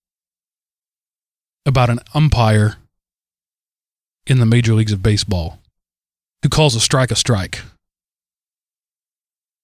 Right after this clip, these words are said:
And people say, "You know, the strike zone going from the armpits to the knees makes it too much a pitcher's game. Hitters can't hit." People want to see home runs.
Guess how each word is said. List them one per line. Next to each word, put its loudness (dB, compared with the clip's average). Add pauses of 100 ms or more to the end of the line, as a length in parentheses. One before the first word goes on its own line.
(200)
And 0
people 0
say, 2
"You 2
know, 2 (1120)
the 0
strike 2
zone 2
going 2
from 2
the 4
armpits 2
to 0
the 2
knees 2 (1700)
makes 0
it -6
too 4
much 2
a -2
pitcher's 0
game. -4 (240)
Hitters 0
can't -2
hit." -2 (1080)
People 2
want 2
to 0
see 0 (1800)
home 4
runs. 0